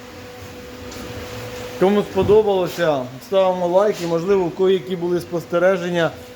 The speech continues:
по своїм, е, так сказати, спостереженням. Ну, е, там, де є велика біла і ландрас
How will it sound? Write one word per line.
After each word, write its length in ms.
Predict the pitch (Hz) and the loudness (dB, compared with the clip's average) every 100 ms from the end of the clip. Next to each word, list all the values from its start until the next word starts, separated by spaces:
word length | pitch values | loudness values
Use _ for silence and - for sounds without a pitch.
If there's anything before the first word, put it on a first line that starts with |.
| - 180 | -8 2
по 320 | 208 180 147 - | 4 4 2 0
своїм, 540 | 180 185 190 226 226 - - - 175 | 0 2 2 2 0 -4 -18 -2 4
е, 180 | 180 | 6
так 180 | 180 180 | 6 2
сказати, 640 | - 185 180 185 185 175 143 - - - - - - - - | 0 0 2 4 4 2 0 -10 -20 -20 -18 -16 -14 -12 -10
спостереженням. 1040 | - 202 190 202 202 202 175 175 170 160 185 | 2 2 6 6 6 4 2 -2 -2 -2 0
Ну, 260 | 226 190 - - - - | 0 0 -4 -18 -20 -4
е, 680 | 170 170 170 165 165 160 156 143 | 2 4 6 6 4 2 0 2
там, 240 | 208 196 | 4 4
де 140 | 175 185 | 4 4
є 120 | 196 | 6
велика 360 | 190 185 185 | 4 4 2
біла 320 | 175 196 180 175 | 2 2 4 4
і 60 | |
ландрас 580 | 175 170 170 190 214 | 4 2 2 4 4